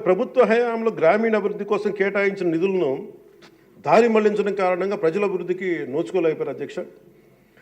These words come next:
కానీ గత ప్రభుత్వ తప్పిదాలను సరిచేస్తూ అధికారంలోకి వచ్చిన రోజు నుండి గ్రామీణ అభివృద్ధి లక్ష్యంగా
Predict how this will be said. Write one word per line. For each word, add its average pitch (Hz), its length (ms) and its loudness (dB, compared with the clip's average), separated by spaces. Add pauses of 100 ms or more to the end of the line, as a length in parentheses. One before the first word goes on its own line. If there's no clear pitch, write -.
(160)
కానీ 202 200 2
గత 214 520 -4
ప్రభుత్వ 208 340 2
తప్పిదాలను 208 580 0
సరిచేస్తూ 185 540 0
అధికారంలోకి 180 420 -2
వచ్చిన 175 200 -6
రోజు 170 200 0
నుండి 180 180 -2
గ్రామీణ 170 420 0
అభివృద్ధి 165 280 -4
లక్ష్యంగా 156 640 0